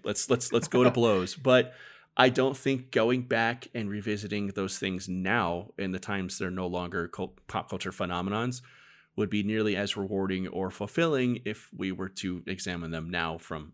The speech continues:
Speaker 1: a, you know, a fresh pair of eyes.
Speaker 2: Yeah, it's
Speaker 1: Or, or
Speaker 2: definitely not.
Speaker 1: ears.
Speaker 2: I went back and listened to Backstreet Boys and N sync and Britney Spears and stuff to try and figure out what, you know,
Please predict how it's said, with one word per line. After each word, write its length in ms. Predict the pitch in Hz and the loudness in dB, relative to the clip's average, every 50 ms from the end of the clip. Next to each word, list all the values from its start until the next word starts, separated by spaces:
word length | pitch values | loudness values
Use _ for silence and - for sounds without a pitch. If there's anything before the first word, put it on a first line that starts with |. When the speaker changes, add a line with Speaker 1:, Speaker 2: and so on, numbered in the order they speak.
| _ - | _ -8
Speaker 1:
a, 160 | 87 78 73 - - | -6 -6 -6 -6 -8
you 80 | 92 80 | -10 -10
know, 60 | - | -8
a 120 | - 76 | -8 -8
fresh 480 | - - - 82 76 - - - - - _ _ _ _ _ _ _ | -8 -4 -4 -4 -4 -4 -6 -10 -12 -16 _ _ _ _ _ _ _
pair 160 | - - 87 76 | -4 -2 -2 0
of 80 | 76 | -2
eyes. 300 | 73 65 - - - - _ _ - | -4 -8 -10 -14 -20 -20 _ _ -2
Speaker 2:
Yeah, 180 | 127 139 135 120 _ - | 0 0 0 0 _ -2
it's 160 | 139 139 - | -2 0 2
Speaker 1:
Or, 40 | 98 | 6
or 20 | |
Speaker 2:
definitely 400 | - - - 117 107 - - 107 | 6 8 8 8 6 6 6 4
not. 140 | - 165 185 | 4 4 4
Speaker 1:
ears. 220 | - - - - - _ _ _ _ _ _ _ _ _ _ - | 2 0 -4 -12 -14 _ _ _ _ _ _ _ _ _ _ 0
Speaker 2:
I 100 | 117 120 | 2 4
went 200 | 131 147 147 135 | 4 4 4 8
back 280 | 135 131 135 135 - | 8 8 8 8 4
and 100 | 139 135 | 0 0
listened 320 | 131 131 127 - 139 131 127 | 0 0 0 0 -2 -2 2
to 260 | 131 131 131 127 110 - - | 2 2 2 2 0 0 2
Backstreet 340 | 120 117 123 - - 123 | 4 4 4 2 -2 0
Boys 260 | 131 127 127 131 127 123 | 2 2 2 2 2 2
and 100 | 117 117 | 0 0
N 120 | 120 123 | 0 -2
sync 360 | - - 120 123 127 131 127 - | -2 -2 -2 -2 -2 -2 -2 -4
and 220 | 120 113 107 101 | -4 -4 -4 -2
Britney 220 | - 123 120 127 | -2 -2 -2 -2
Spears 320 | - - 113 113 123 131 - | -4 -2 0 0 0 0 -2
and 80 | 143 - | -4 -4
stuff 200 | - 143 147 - | -4 -4 -4 -2
to 60 | - 107 | -4 -6
try 160 | - 117 110 | -2 -2 -2
and 100 | 110 - | -2 -4
figure 220 | - 120 117 117 | -4 -2 0 0
out 100 | 113 98 | 0 0
what, 260 | 107 110 110 110 - _ _ _ _ _ _ _ _ - | 2 2 2 0 0 _ _ _ _ _ _ _ _ -10
you 100 | - 110 | -6 -4
know, 180 | 98 98 101 | -4 -4 -4